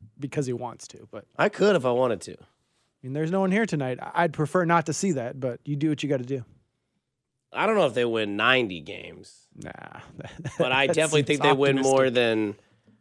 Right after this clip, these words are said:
Speaker 2: what they're saying. I think they win. I think the Chi-, I think the Royals can
Speaker 1: Do
Speaker 2: play
Speaker 1: they hit
Speaker 2: five hundred
Speaker 1: eighty?
Speaker 2: ball.
Speaker 1: Do they hit, you, you think they can hit eighty?
Speaker 2: I think they can play five hundred ball.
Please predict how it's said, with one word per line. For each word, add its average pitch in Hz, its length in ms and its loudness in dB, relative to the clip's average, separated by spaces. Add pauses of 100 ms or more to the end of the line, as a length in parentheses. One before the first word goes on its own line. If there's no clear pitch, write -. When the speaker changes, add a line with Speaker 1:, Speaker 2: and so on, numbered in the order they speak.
(220)
Speaker 2:
what 135 260 2
they're 123 180 4
saying. 110 500 6
I 113 80 4
think 123 160 4
they 135 80 8
win. 131 320 4 (160)
I 143 100 8
think 190 140 4
the 202 80 4
Chi-, - 360 0
I 160 60 8
think 202 160 2
the 196 80 4
Royals 135 340 6
can 117 100 0
Speaker 1:
Do 98 60 6
Speaker 2:
play 113 120 8
Speaker 1:
they 107 60 4
hit 92 60 4
Speaker 2:
five 123 200 8
hundred 123 140 6
Speaker 1:
eighty? 104 100 2
Speaker 2:
ball. 85 200 -2 (140)
Speaker 1:
Do 165 140 0
they 185 120 2
hit, 170 240 0
you, 147 180 -2 (240)
you 151 100 -2
think 151 180 -6
they 160 120 -2
can 156 120 -2
hit 156 140 -2
eighty? 117 320 -12 (1120)
Speaker 2:
I 143 120 8
think 170 120 6
they 156 100 6
can 143 160 4
play 131 320 4
five 120 340 2
hundred 98 180 2
ball. - 260 -8